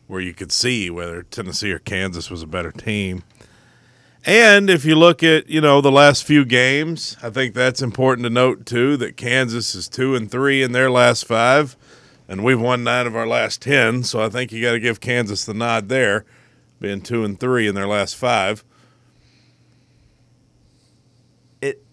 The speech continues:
Speaker 2: seems, yeah, it seems just kinda, kinda crazy.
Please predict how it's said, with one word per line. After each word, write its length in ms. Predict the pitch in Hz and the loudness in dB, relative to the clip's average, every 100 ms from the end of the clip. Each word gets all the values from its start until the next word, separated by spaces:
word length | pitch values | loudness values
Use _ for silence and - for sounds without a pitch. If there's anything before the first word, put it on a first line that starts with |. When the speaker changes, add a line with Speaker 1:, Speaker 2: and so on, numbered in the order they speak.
| - | -16
Speaker 2:
seems, 1300 | - - 139 165 151 101 76 - - - - - - | -10 -8 -8 -8 -10 -10 -14 -12 -10 -12 -14 -18 -20
yeah, 220 | 87 101 | -20 -18
it 80 | - | -16
seems 320 | - 113 98 | -12 -12 -10
just 360 | 85 - - - | -10 -10 -12 -12
kinda, 360 | 87 95 82 - _ _ _ _ _ _ _ _ _ _ _ - | -12 -10 -12 -16 _ _ _ _ _ _ _ _ _ _ _ -10
kinda 160 | 98 | -8
crazy. 460 | 92 98 104 101 | -6 -4 -4 -6